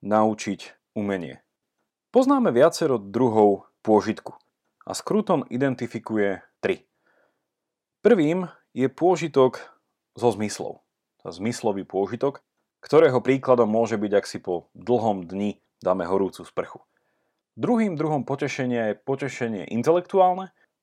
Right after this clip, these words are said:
čiže radosť a potešenie, ktoré prináša napríklad zamyslenie sa nad niečím zaujímavým alebo prospešným. A tretí druh pôžitku nazýva Scruton úmyselným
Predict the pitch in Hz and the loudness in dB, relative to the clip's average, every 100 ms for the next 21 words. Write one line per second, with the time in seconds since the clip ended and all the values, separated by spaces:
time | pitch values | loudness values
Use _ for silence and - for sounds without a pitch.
0 | _ 113 101 104 - - 90 131 147 131 | _ -10 -2 -2 -2 -4 4 4 4 0
1 | 110 - 113 120 - 107 104 - 98 95 | -2 -4 -4 -4 -4 -4 -6 -6 -4 -4
2 | - 104 107 98 - 95 87 _ _ _ | -4 -2 0 -2 -4 -8 -8 _ _ _
3 | - 90 98 87 87 85 - _ _ _ | -14 -12 -10 -6 -4 -4 -6 _ _ _
4 | - 98 123 127 - 110 107 101 104 98 | -2 2 2 0 -4 -4 -4 -6 -6 -6
5 | 90 98 - 87 82 - 92 117 123 110 | -6 -10 -10 -14 -16 -8 4 6 6 2
6 | 101 98 92 90 _ _ 85 87 80 - | -2 -2 -10 -14 _ _ -10 -8 -10 -2
7 | 110 - 123 - 131 131 _ _ _ _ | -2 0 -4 -4 -8 -8 _ _ _ _
8 | _ - 113 - 240 262 269 196 120 - | _ 0 2 4 0 0 -2 -2 -4 -2
9 | 165 160 160 - 147 - - 147 170 156 | -2 -2 -8 -2 0 0 -2 -2 0 0
10 | 113 - - - 123 131 - 113 104 - | 0 -2 -14 -6 -2 -2 0 0 0 -8
11 | _ _ _ - 131 131 120 107 87 78 | _ _ _ -2 0 0 -2 -4 -6 -8
12 | - | -16